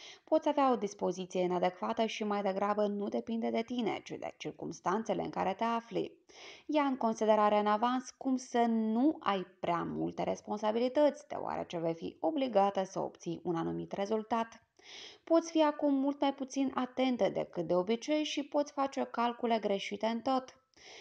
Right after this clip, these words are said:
În această săptămână va crește numărul de treburi casnice, sunt probabile reparații minore.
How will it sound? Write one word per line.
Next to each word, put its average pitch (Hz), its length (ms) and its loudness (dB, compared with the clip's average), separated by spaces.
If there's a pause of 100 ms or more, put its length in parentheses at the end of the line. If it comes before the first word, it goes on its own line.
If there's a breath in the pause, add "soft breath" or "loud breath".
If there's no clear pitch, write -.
(140 loud breath)
În 180 120 -2
această 175 480 -4
săptămână 208 560 2
va 196 120 0
crește 185 340 -2
numărul 180 420 0
de 185 100 0
treburi 180 400 -4
casnice, 277 640 0
sunt 285 420 -6
probabile 247 560 0
reparații 214 600 -2
minore. 233 680 -2